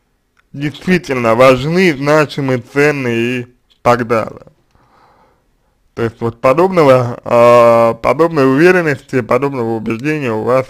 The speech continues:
явно нет. И парадокс здесь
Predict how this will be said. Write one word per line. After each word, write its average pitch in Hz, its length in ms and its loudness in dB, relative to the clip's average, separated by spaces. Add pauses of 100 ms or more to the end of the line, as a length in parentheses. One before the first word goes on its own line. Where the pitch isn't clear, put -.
(140)
явно 117 540 -4 (320)
нет. 120 520 -12 (3250)
И 185 440 -4 (380)
парадокс 185 720 4 (500)
здесь 139 840 -2